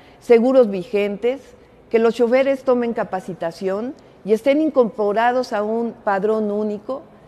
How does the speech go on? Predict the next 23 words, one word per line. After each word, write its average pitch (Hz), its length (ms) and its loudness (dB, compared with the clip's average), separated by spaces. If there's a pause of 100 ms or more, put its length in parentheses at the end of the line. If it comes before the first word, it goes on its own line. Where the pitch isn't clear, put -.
(160)
que 226 100 2
trabajen 254 460 2
uniformados 185 1000 -4 (320)
y 220 80 -2
no 247 220 2
viajen 254 360 0
con 208 160 -4
acompañantes, 180 920 -6 (400)
que 269 100 4
moderen 240 440 2
la 196 80 -2
velocidad 175 800 -6 (280)
y 214 60 -8
manejen 233 480 -2
de 233 80 -2
manera 202 380 -2
responsable 214 840 -4 (120)
para 190 160 -2
la 185 140 -4
seguridad 175 440 -4
de 190 60 -4
los 170 240 -8
usuarios. 147 600 -10